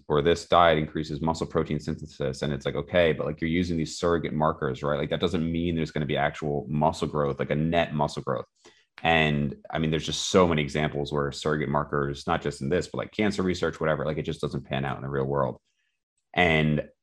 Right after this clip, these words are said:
I think it's becoming, I hope it's becoming to light more now that, like,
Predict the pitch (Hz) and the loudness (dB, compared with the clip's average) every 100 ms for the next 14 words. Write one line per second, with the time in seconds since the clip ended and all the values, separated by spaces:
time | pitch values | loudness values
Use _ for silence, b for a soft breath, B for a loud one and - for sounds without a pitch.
0 | _ _ _ _ 80 80 78 - - _ | _ _ _ _ 4 6 4 -2 -10 _
1 | - - _ 107 117 82 82 - 80 78 | -20 -20 _ 6 6 4 -2 -2 -2 0
2 | 78 71 82 90 82 - 78 - 80 76 | 0 2 2 2 0 -2 -8 -4 -2 -2
3 | 69 71 78 95 82 76 71 71 69 69 | -2 0 2 4 4 0 0 -2 -2 0
4 | 80 73 | 0 -2